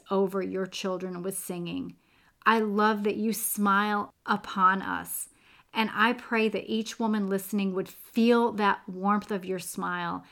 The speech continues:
that she would feel your hand upon her today and every day. Help her to get victory where victory is needed. And it's in Jesus' precious name we pray.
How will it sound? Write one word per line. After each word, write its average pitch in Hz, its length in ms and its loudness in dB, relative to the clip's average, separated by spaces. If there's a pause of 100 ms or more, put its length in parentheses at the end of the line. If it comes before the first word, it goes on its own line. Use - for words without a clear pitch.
(120)
that 208 160 -2
she - 240 0
would 196 400 2 (140)
feel 254 400 4
your 240 240 6
hand 196 500 0
upon 170 460 -6
her 160 340 -8 (260)
today 220 640 0
and 233 200 0
every 180 320 -4
day. - 400 -12 (240)
Help 247 300 2
her 269 100 2
to 269 120 2
get 208 320 0
victory 190 680 -2 (160)
where 214 160 2
victory 208 500 2
is 208 160 -2
needed. 175 520 -8 (200)
And 220 140 4
it's 214 140 -2
in 202 100 2
Jesus' 214 420 2
precious 208 460 -4
name 185 160 -6
we 190 100 -6
pray. 175 440 -10